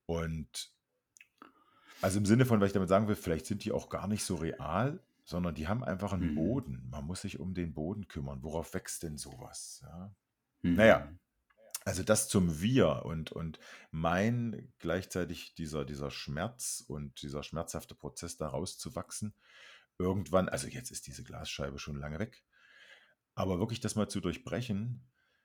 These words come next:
Speaker 1: ähm, das war wichtig, weil sonst hätte ich dieses Wir
Speaker 2: Mhm.
Speaker 1: nie entdecken können. Und das Spannende ist ja
Speaker 2: Mhm.
Speaker 1: eben auch zu merken,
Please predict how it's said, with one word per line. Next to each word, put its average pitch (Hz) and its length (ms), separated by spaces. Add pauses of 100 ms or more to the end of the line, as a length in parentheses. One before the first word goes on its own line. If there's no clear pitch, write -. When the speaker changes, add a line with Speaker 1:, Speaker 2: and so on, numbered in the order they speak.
(260)
Speaker 1:
ähm, 85 840 (1500)
das - 180
war 82 140
wichtig, - 520
weil 78 140
sonst 92 240
hätte 117 160
ich 123 80
dieses 80 480
Wir 151 540
Speaker 2:
Mhm. 76 340 (320)
Speaker 1:
nie 98 520
entdecken 98 520
können. 80 400 (680)
Und 78 100
das 82 100
Spannende 117 320
ist 107 120
ja 98 80
Speaker 2:
Mhm. - 20
Speaker 1:
eben 92 220
auch 85 160
zu - 200
merken, 98 680